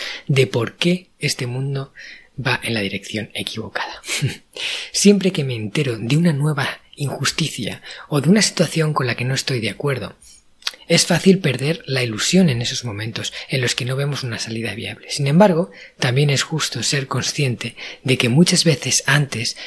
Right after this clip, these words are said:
todo se había dado por perdido y que a pesar de ello, aquí seguimos, un día más, un año más, una década más. Parece que el fin del mundo está a la vuelta de la esquina, pero nunca acaba de llegar tal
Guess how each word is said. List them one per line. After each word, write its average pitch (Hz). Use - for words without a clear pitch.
todo 170
se -
había 147
dado 151
por 160
perdido 113
y 165
que -
a -
pesar 139
de 127
ello, 117
aquí -
seguimos, 143
un 123
día 113
más, 107
un 117
año 110
más, -
una 120
década 98
más. -
Parece 120
que -
el 101
fin 147
del 139
mundo 123
está 127
a -
la 117
vuelta 156
de 156
la 139
esquina, 196
pero 131
nunca 196
acaba 160
de 139
llegar 135
tal 196